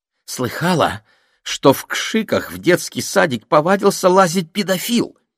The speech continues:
возбужденно говорила женщина пронзительным голосом. "В сервисе сказали, типа он использовал все эти штуки".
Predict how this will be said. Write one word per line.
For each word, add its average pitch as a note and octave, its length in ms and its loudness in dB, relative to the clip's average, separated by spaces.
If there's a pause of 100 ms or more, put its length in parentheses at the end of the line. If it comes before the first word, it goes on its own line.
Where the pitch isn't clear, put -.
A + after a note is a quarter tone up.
(160)
возбужденно G2 720 0
говорила F#2+ 420 2
женщина G2 500 -2
пронзительным F#2+ 720 -4
голосом. F2 460 -6 (600)
"В - 80 -16
сервисе C#3+ 560 4
сказали, A#2 640 0 (400)
типа G#3 220 2
он G3+ 200 8
использовал G3 640 4
все G#3 300 0
эти G#3+ 160 -2
штуки". G3+ 640 2